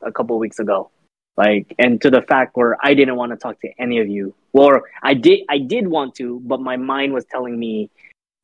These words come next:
"No, you cannot talk to them. You're not worth it." Uh, and that really scared me because I'm all about friendship. I'm all about, like,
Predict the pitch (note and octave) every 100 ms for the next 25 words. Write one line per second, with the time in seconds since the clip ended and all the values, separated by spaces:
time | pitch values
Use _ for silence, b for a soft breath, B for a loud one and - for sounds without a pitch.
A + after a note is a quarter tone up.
0 | - A#2+ A#2 G#2 F#2+ - B2 - A#2 A2+
1 | G#2+ _ _ _ _ - A#2 - G#2+ G#2
2 | G2 G2 - B2+ A#2+ A#2 - B2 - E3
3 | D#3+ - _ _ _ _ - A2 G#2+ G2+
4 | F#2 - _ _ _ _ _ _ G#2 A#2+
5 | A2+ A2+ A2 A2 C3+ C3 C#3+ D3 C#3 C3+
6 | A#2+ - A3 F3 A2+ G#2+ A#2 B2+ A2+ G#2
7 | - _ _ _ _ _ A#2+ B2+ C3 C3
8 | B2 A2+ - C3 A#2+ C3+ A2+ A2+ A#2 A#2
9 | A2+ A2+ A2+ G#2+ G#2+